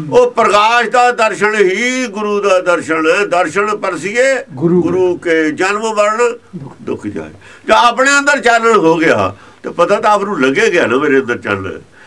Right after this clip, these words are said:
Speaker 1: ਇੱਕ ਡਾਕਟਰ ਹੈ, ਪਹਿਲਾਂ ਤਾਂ ਪੜ੍ਹਨ ਲੱਗਦਾ, ਐਡਮਿਟ ਹੁੰਦਾ ਐਮ ਬੀ ਬੀ ਐਸ, ਜਦ ਉਹ ਡਿਗਰੀ ਕਰ ਲੈਂਦਾ, ਫਿਰ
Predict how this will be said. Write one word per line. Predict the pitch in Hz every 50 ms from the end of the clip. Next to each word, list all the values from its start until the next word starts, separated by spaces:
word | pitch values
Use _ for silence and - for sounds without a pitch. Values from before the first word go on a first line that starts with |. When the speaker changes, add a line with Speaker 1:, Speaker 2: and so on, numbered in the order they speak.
| - -
Speaker 1:
ਇੱਕ | 196 175 180
ਡਾਕਟਰ | - 170 175 202 190 170 175 180
ਹੈ, | 156 131 123 131 127 - - - - - - - _ _ _ _ - -
ਪਹਿਲਾਂ | - - - 247 240
ਤਾਂ | - 160 156
ਪੜ੍ਹਨ | 151 151 165 170 185 208 208
ਲੱਗਦਾ, | 202 190 175 160 - - - - _ - - _ _ _ _ _ _ _ _ _ _ _ _ _ _ _ _ _ _ _ _ _ _ _ _ _ _ _ _ _ -
ਐਡਮਿਟ | 180 175 170 170 180 170 -
ਹੁੰਦਾ | 196 175 175 175 185 175 - - - _ _ _ _ _ _ - 147 139
ਐਮ | 160 175
ਬੀ | 170 180
ਬੀ | 175 170 170
ਐਸ, | 175 170 160 - - - - - - - - -
ਜਦ | - 277 - -
ਉਹ | 294 - - -
ਡਿਗਰੀ | 139 - 339 - 247 262 269 254
ਕਰ | 233 240 220
ਲੈਂਦਾ, | 208 190 185 170 151 160 170 175 180 175
ਫਿਰ | 180 175 196 208 180